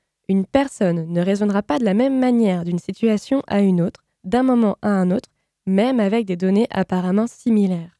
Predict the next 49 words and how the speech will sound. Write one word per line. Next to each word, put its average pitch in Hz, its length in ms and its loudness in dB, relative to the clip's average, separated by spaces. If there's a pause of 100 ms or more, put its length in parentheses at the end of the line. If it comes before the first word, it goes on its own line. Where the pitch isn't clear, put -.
(200)
On 262 100 2
constate 247 420 -2
également 180 380 0
que 254 80 -4
ce 202 160 -6
jugement 196 300 0
est 262 120 -4
influencé 185 400 -2
de 247 80 2
manière 196 320 0
plus - 260 -8
systématique - 600 -4
par 254 180 -2
les 196 120 2
valeurs 202 420 0 (140)
et 247 100 2
le 220 100 2
caractère 220 480 -2
du 220 80 -6
sujet. 185 380 -8 (260)
Si - 180 -6
une 190 140 2
marge 247 280 2
d'erreur 226 420 2 (100)
et 190 40 -4
de 180 100 0
variabilité 233 640 0
plutôt - 280 -6
large 214 240 0
est 175 140 -8
acceptable 185 460 -6
au - 20 -4
quotidien, 185 480 -6 (160)
elle 233 180 0
ne 202 100 4
l'est 190 120 0
pas 311 260 -2
en 214 140 -4
science 202 480 -6
où 240 80 0
on 214 120 2
cherche 254 420 -4
à 202 100 0
la 190 120 2
minimiser, 196 580 2
voire 226 220 0
à 202 100 0
la 202 100 0
supprimer. 196 640 -8